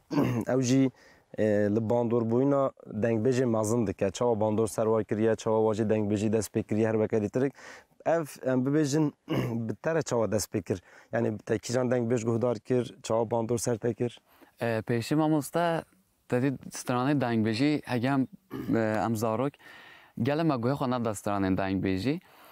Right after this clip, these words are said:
Speaker 2: Ji paş em mazlûm bû, me fekir stranê me yên dengbêjiyê, kültura me dibêjin,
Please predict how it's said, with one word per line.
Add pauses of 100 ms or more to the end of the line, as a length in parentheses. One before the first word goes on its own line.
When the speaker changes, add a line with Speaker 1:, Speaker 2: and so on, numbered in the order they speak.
(320)
Speaker 2:
Ji
paş
em
mazlûm
bû,
me
fekir
stranê
me
yên
dengbêjiyê,
kültura
me
dibêjin,